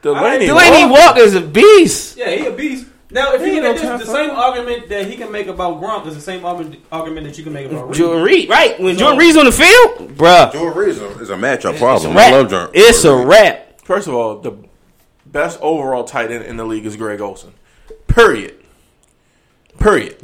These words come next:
Speaker 4: Kelce.
Speaker 1: No way. Kelce
Speaker 2: Travis
Speaker 1: don't block,
Speaker 2: joke.
Speaker 1: first of all.
Speaker 3: Nah, he just, he too worried
Speaker 1: And
Speaker 3: about
Speaker 1: his
Speaker 3: Michael
Speaker 1: hands,
Speaker 3: Jackson.
Speaker 1: his hands are suspect in
Speaker 2: <laughs>
Speaker 1: clutch situations.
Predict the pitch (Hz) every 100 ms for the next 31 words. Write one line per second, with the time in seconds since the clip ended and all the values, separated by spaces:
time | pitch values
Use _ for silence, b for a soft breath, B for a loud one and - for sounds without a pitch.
0 | - - - - - _ b b b b
1 | - - _ _ _ 180 202 208 208 180
2 | 156 - 277 285 226 233 160 151 151 120
3 | - - - 202 202 123 113 120 - _
4 | _ _ _ 139 127 120 120 135 156 -
5 | 185 - 175 156 214 247 226 208 208 214
6 | 214 196 175 156 175 175 202 208 175 208
7 | 196 180 175 170 160 156 160 180 151 175
8 | 170 156 123 - 127 -